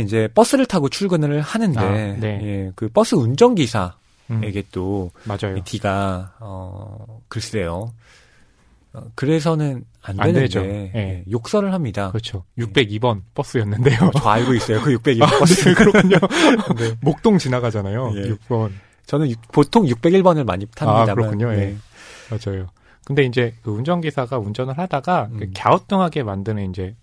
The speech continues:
Speaker 2: 어, 일종의 고개운전 비슷한
Speaker 1: 네.
Speaker 2: 걸 했나 봐요. 근데 이 D 같은 경우가 거기에 대해서 너무 화가 났던 거죠.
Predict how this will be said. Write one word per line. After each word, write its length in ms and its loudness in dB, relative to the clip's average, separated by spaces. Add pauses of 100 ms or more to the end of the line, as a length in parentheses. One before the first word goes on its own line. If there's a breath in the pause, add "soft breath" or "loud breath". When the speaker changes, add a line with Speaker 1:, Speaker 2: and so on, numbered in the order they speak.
(120)
Speaker 2:
어, 260 -8
일종의 320 -2
고개운전 640 -2
비슷한 280 -4
Speaker 1:
네. 60 0
Speaker 2:
걸 100 -2
했나 240 -2
봐요. 320 -6
근데 280 -2 (320 loud breath)
이 140 -4
D 160 -8
같은 500 -6
경우가 500 -6 (100)
거기에 320 -2
대해서 340 -8 (180)
너무 260 -6
화가 240 0
났던 300 -8
거죠. 200 -14